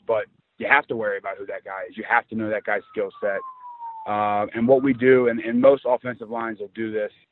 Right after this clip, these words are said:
is build, like, a, a film criteria sheet where you go in and the coach makes it, like, a, a, it's mandatory. Everyone has to fill it out.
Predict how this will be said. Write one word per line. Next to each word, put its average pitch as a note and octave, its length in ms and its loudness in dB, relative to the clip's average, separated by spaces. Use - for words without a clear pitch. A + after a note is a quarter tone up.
is G#2+ 240 -12
build, A#2 260 4
like, G#2+ 240 -2
a, G2 420 -4
a F#2+ 60 -6
film B2+ 200 4
criteria G#2+ 600 -2
sheet F#2 180 -20
where G2 120 -8
you G2 120 -16
go A2 240 6
in G#2+ 240 -2
and A2+ 100 2
the A#2 40 0
coach C3+ 340 8
makes A#2+ 240 0
it, G#2+ 80 -2
like, G#2 160 -4
a, G#2 40 -4
a, F#2 640 -8
it's - 180 -20
mandatory. A2+ 560 4
Everyone A2 240 2
has G#2+ 140 0
to - 120 -20
fill A2+ 160 8
it G#2+ 60 2
out. G#2 300 4